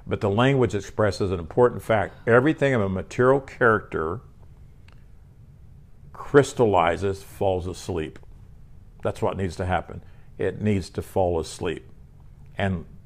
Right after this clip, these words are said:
this, the very voice of spirit begin to do the speaking. It's all swallowed up of life from the right brain. And regeneration, the left brain, where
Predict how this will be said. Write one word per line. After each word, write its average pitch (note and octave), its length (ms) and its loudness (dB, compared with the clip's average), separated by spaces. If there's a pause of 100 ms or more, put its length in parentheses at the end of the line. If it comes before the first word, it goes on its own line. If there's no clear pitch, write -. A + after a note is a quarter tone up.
(120)
this, G2 220 -8
the F#2+ 240 -2
very G2 280 4
voice G2 480 2
of F#2+ 100 -2
spirit - 460 0
begin E2+ 340 -6
to E2 100 -6
do E2 180 -4
the D#2 100 -6
speaking. - 640 -10 (680)
It's A2 220 -2
all A2+ 240 6
swallowed G#2+ 580 4
up G2 320 0 (140)
of F2+ 200 -4
life F2+ 580 -2
from E2+ 160 -6
the F2 80 -4
right F2 320 -2
brain. E2 380 -6 (600)
And G#2 180 0
regeneration, G#2 960 2 (280)
the G#2 120 -2
left A2 420 4
brain, F2+ 440 -2
where F2+ 420 2